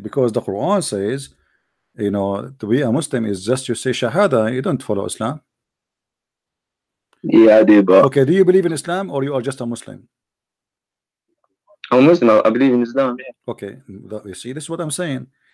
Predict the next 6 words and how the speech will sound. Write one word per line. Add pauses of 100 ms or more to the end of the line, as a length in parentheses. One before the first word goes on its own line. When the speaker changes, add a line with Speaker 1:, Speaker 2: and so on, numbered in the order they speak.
(240)
Speaker 1:
Uh,
the
Quran, (240)
uh,
says, (640)
um,